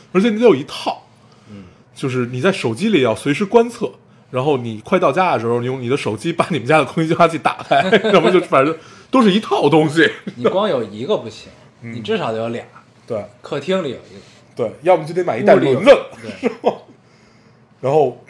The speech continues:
Speaker 1: <clears throat> 以后人可能就发展成是一个套儿。
Speaker 2: 嗯。
Speaker 1: 然后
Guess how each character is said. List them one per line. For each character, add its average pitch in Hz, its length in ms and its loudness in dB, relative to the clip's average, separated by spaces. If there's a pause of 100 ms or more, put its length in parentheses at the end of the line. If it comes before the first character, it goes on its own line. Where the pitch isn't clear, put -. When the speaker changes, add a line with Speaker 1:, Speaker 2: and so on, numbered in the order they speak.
(160)
Speaker 1:
<clears throat> 127 300 -12
以 131 100 -8
后 202 240 2
人 127 380 -6
可 120 140 -14
能 104 140 -14
就 127 140 -4
发 156 160 -4
展 113 180 -10
成 104 240 -16 (840)
是 - 120 -12
一 165 40 -4
个 202 80 2
套 - 300 -12
儿。 - 60 -4 (440)
Speaker 2:
嗯。 104 220 -16 (260)
Speaker 1:
然 127 120 -2
后 135 240 -2